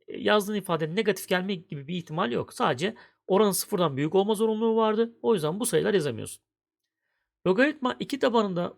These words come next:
mutlak x eksi üç küçüktür dört demek. Ben bunu logaritmanın kuralına göre uygulayacağım. Yani bu ikinin dördüncü kuvveti x eksi üç küçüktür. Ne gelecek? İki üzeri dört. Yani on altı.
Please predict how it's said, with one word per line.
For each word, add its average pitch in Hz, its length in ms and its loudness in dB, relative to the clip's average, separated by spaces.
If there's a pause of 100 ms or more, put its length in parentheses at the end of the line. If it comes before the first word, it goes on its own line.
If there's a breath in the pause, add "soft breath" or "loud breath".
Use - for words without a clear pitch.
(120)
mutlak 220 640 -4
x - 220 -6
eksi 220 260 -4
üç 196 140 -8
küçüktür 175 420 -8
dört 214 240 -2
demek. 160 300 -4 (340)
Ben - 180 0
bunu 170 260 -2 (140)
logaritmanın 202 420 2
kuralına 190 340 0
göre 196 140 2
uygulayacağım. 277 540 2 (500)
Yani 196 300 6
bu 269 200 4
ikinin 254 320 -2
dördüncü 254 320 4
kuvveti 247 540 0 (120)
x - 280 -4
eksi - 280 -2
üç - 220 -8
küçüktür. - 520 -4 (500)
Ne 214 120 4
gelecek? 208 460 2 (300)
İki 226 200 -2
üzeri 202 280 2
dört. 170 220 4 (240)
Yani 208 400 4 (200)
on 247 120 4
altı. 156 400 2